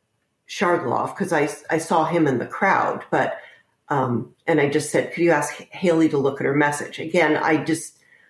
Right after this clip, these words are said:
I didn't want this to be any kind of official call. I didn't know that any rule was being broken.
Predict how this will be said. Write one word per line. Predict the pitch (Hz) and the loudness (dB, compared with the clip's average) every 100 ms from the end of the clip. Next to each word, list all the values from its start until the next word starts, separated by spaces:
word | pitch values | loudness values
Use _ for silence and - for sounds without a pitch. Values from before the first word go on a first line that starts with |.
| _ _ _ _ | _ _ _ _
I | 170 | -4
didn't | 156 185 165 165 - _ _ _ _ _ _ | -2 0 0 0 -4 _ _ _ _ _ _
want | 147 170 165 165 | -6 0 0 0
this | 170 - | -2 -2
to | 160 | -2
be | 170 156 - | 2 2 2
any | 165 160 | 2 0
kind | - 165 | 2 2
of | 156 | 4
official | 151 160 165 151 | 2 0 -2 -2
call. | 151 - 175 175 - | -2 0 4 4 4
I | 190 | 2
didn't | 202 339 247 226 | 2 2 2 4
know | 226 | 6
that | 226 208 | 6 6
any | 208 208 | 6 6
rule | 190 196 220 208 | 4 4 4 4
was | 180 | 2
being | 180 185 175 | 0 2 2
broken. | - 156 135 - 98 | 4 2 2 -4 -16